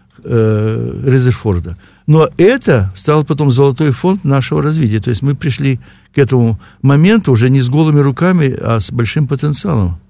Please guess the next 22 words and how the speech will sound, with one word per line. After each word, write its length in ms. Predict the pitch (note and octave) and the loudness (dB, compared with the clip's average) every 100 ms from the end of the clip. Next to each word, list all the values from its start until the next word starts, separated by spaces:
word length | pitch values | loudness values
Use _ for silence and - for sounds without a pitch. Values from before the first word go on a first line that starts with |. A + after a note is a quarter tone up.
| _ - | _ -6
То 60 | |
есть 140 | A#2+ A2 | -4 -2
у 60 | |
нас 200 | B2+ C3 | 0 0
был 240 | G#2 A#2 A2+ | 0 0 0
уже 340 | G#2+ G2 G2+ - - - | 0 -2 -4 -6 -20 -2
и 80 | C#3 | 2
материальная 640 | C#3 C#3+ C3 B2+ B2+ D#3 | 2 2 2 2 2 0
база, 300 | D3+ E3+ E3 | 0 0 0
и 160 | - | 0
интеллект. 640 | D#3 C#3 F3 C3 F2+ - - _ _ _ _ _ _ _ _ _ _ _ _ _ _ | 0 0 -2 0 -2 -6 -20 _ _ _ _ _ _ _ _ _ _ _ _ _ _
И 80 | D#3 | 0
вот, 280 | A#3+ C#4 - | 0 0 0
э, 440 | D#3 D#3 C#3+ C3+ | 4 6 6 2
в 20 | B2 | 0
сорок 260 | G#3+ A#3 | 2 2
втором 240 | - G3 F#3 | 2 2 4
году 200 | F3+ E3+ | 2 4
американцы 560 | E3 E3 F3 D#3 C3 | 4 2 2 0 2
начали 320 | D3 C#3 - C3+ | 0 0 0 2
Манхэттенский 680 | C3+ C3+ D#3+ C3 A#2 - | 2 2 0 0 -2 -2
проект. 600 | A2+ A#2+ A2 D3+ E3 - | -2 0 2 0 -4 -16